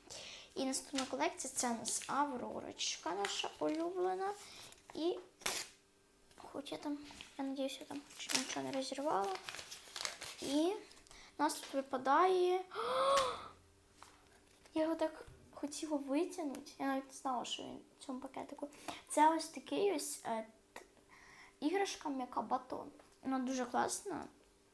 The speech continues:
Це м'яка іграшка. Ось. У мене такої немає, але я дуже хочу купити. Блін, давайте щось інше приклеїмо. А на що батона? Ось сюди. Так.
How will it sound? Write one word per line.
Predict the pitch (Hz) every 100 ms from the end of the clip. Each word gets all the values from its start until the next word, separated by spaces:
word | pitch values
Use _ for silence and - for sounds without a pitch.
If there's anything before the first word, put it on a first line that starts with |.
| -
Це | - 240
м'яка | 240 240
іграшка. | 240 294 339 311 - - - 269 - - - - -
Ось. | - - - - - - - - - - - - - - - - - - - - - -
У |
мене | 269
такої | 294 294 277
немає, | 269 247 240 285 320 262
але | 247 262
я | 302
дуже | 262 240 311 359 -
хочу | - - - -
купити. | 370 - 339 311 294 - 247 - - - - -
Блін, | 277 262
давайте | 320 -
щось | - - - 285 415
інше | 466 -
приклеїмо. | - - - - -
А | 262
на | 262
що | - 285
батона? | 254 254 277 - 320 392 453 453 453 - - - _ -
Ось | - -
сюди. | - - - - - - - - - - - - - - - -
Так. | - -